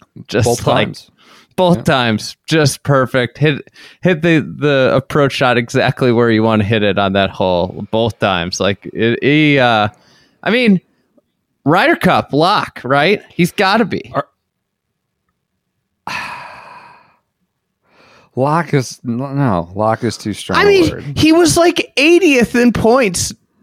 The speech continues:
Speaker 1: six weeks ago. Now he's sixteenth.
Speaker 2: Okay. I,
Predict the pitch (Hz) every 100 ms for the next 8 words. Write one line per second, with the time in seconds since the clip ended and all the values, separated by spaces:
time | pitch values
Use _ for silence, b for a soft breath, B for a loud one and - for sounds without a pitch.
0 | _ _ _ - - 240 - 214 285 -
1 | 226 180 135 139 156 185 - 214 214 -
2 | - 233 349 170 - - _ _ _ _
3 | _ _ _ _ _ _ _ _ _ _
4 | _ _ _ _ _ _ _ _ _ _
5 | _ - 170 - 127 80 87 123 b b
6 | b b b b _ _ _ _ _ _
7 | _ _ _ _ - 131